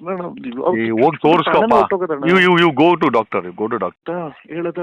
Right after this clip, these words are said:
Speaker 1: ಬೇಡವಾ? ಅ-, ಅ-, ಅಲ್ಲಿ ಏನ್ ಗೊತ್ತಾ?
Speaker 2: ಹ್ಮ್.
Speaker 1: ನಾನು, "ಏ, ಬಿಡಿ, ಎದ್ದೋಯ್ತೀನಿ" ಅಂತ ಹೇಳಿದ್ರೆ,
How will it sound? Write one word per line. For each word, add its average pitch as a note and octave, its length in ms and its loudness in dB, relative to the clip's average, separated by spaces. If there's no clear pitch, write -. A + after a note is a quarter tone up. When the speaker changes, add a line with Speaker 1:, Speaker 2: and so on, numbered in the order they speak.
Speaker 1:
ಬೇಡವಾ? C#3+ 360 -8
ಅ-, D3+ 360 -6
ಅ-, E3 120 -10
ಅಲ್ಲಿ F3 160 -6
ಏನ್ F3+ 100 -6
ಗೊತ್ತಾ? E3 240 -6
Speaker 2:
ಹ್ಮ್. C#3 140 -6
Speaker 1:
ನಾನು, D#3 280 -2
"ಏ, F#3 40 0
ಬಿಡಿ, E3 200 -4
ಎದ್ದೋಯ್ತೀನಿ" E3 420 -6
ಅಂತ D#3 120 -14
ಹೇಳಿದ್ರೆ, E3 400 -10